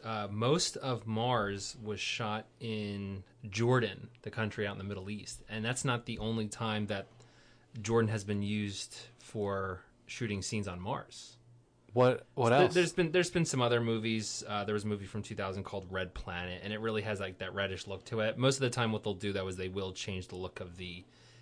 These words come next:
Speaker 1: atmosphere or the, you know, the sky, because Mars wouldn't have a blue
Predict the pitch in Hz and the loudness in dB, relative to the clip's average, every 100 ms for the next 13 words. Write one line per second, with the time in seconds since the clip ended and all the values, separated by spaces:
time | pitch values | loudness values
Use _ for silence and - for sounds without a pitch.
0 | - 95 90 - - - 110 107 101 104 | -10 -4 -4 -6 -8 0 2 2 2 0
1 | 95 92 92 - 101 87 92 - 87 90 | -2 -6 -8 -8 -8 -6 -4 -2 -2 -4
2 | 101 - 98 90 - - - - 107 101 | -6 -6 -6 -6 -10 -14 -20 -6 0 2
3 | 95 98 92 90 98 92 92 92 - - | 0 -2 -4 -4 -8 -6 -8 -8 -14 -12
4 | 98 98 98 95 | -8 -8 -8 -12